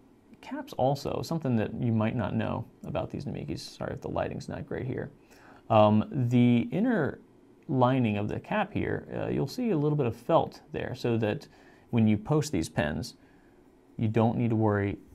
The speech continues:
at all about damaging any of the Maki-e or Urushi. So that's just a nice, careful feature there. Um, you can definitely feel it. It might not be super obvious on camera, but it's definitely there.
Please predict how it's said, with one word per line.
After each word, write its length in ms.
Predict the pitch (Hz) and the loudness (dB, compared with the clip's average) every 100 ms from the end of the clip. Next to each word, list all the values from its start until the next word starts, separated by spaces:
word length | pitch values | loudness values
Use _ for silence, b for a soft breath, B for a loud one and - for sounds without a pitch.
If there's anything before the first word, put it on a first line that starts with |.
| - | 0
at 100 | 104 | 6
all 340 | 107 92 90 - | 8 8 6 2
about 540 | 110 85 - - 131 | 4 4 4 -2 -2
damaging 600 | 110 95 92 92 87 101 | 0 0 -2 -2 -2 -4
any 380 | - 107 101 98 | -2 0 0 -2
of 280 | 104 92 92 - | -4 -4 -4 -8
the 400 | 101 101 90 92 | -6 -2 -2 -2
Maki-e 640 | 107 92 92 92 92 92 | -2 -2 -2 -4 -2 -2
or 280 | - 101 98 | -4 -4 -4
Urushi. 560 | - 107 98 - - - - - _ _ _ _ _ B B B B _ - | -2 -2 -4 -6 -8 -10 -16 -20 _ _ _ _ _ B B B B _ -18
So 220 | - - - | -12 -12 -8
that's 200 | 285 - | -8 -8
just 180 | - - | -10 -10
a 60 | |
nice, 300 | 60 - - - - - - _ _ | -10 -10 -12 -16 -20 -20 -20 _ _
careful 320 | - 95 - | -8 -6 -6
feature 340 | - - - - | -10 -10 -10 -8
there. 200 | - - - B B B B | -8 -8 -12 B B B B
Um, 200 | 101 95 | 4 4
you 80 | 101 | 4
can 80 | 110 | 4
definitely 280 | 135 101 95 | 4 2 -4
feel 260 | - - | -4 -6
it. 100 | - | -4
It 120 | 117 | -4
might 260 | 117 110 - | 0 0 0
not 180 | 104 - | -4 -6
be 60 | |
super 360 | 120 - 127 - | -4 -2 0 2
obvious 500 | 92 95 104 - - - | 2 2 0 -4 -8 -10
on 160 | - - | -8 -8
camera, 380 | - - - | -8 -8 -10
but 260 | 156 - - - B B B B B - | -8 -8 -8 -12 B B B B B -6
it's 100 | - | 0
definitely 320 | 185 85 50 | 2 2 -2
there. 220 | 50 - | -4 -6